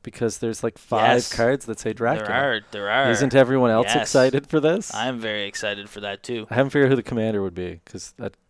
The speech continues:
Speaker 1: Oh, I guess some of them are the flip. There might not be five. There might be four.
Speaker 2: No, no. There's, but
Speaker 1: Lord,
Speaker 2: there's
Speaker 1: Lord
Speaker 2: only
Speaker 1: of Blood and Lord of Bats are the same <laughs> card.
Speaker 2: Yes, and there's only, there's one that, that can't be your commander anyway.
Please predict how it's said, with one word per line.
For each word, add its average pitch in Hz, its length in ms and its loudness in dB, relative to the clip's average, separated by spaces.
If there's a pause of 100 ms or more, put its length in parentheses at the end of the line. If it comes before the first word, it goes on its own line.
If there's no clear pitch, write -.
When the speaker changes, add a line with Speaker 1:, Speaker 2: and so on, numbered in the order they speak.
(960)
Speaker 1:
Oh, 127 60 4
I 139 60 6
guess 170 160 4
some 175 180 6
of 170 40 2
them 151 120 4
are 120 80 6
the 107 80 0
flip. - 480 -4
There 104 200 -12
might 120 180 -2
not 107 160 -4
be 101 100 -8
five. 90 420 -8
There 98 100 -14
might 101 120 -10
be 101 80 -12
four. 90 480 -14 (300)
Speaker 2:
No, 165 180 -2
no. 113 300 -2
There's, 143 280 -2
but 127 220 -10 (140)
Speaker 1:
Lord, 143 200 8
Speaker 2:
there's 143 140 4
Speaker 1:
Lord 151 140 10
Speaker 2:
only 180 100 10
Speaker 1:
of - 100 4
Blood 135 220 8
and 131 100 4
Lord 127 180 6
of 107 80 0
Bats 110 320 2
are 101 100 -2
the 95 160 -6
same 98 280 -12
<laughs> - 20 -20
card. - 420 -6 (400)
Speaker 2:
Yes, 135 360 -2
and 131 180 -8
there's 131 140 -2
only, 147 340 0
there's 123 320 -6
one 139 240 0
that, 117 180 -2 (140)
that 113 220 -2 (180)
can't 117 300 -8
be 117 80 -8
your 107 240 -10
commander 107 380 -8
anyway. 90 640 -12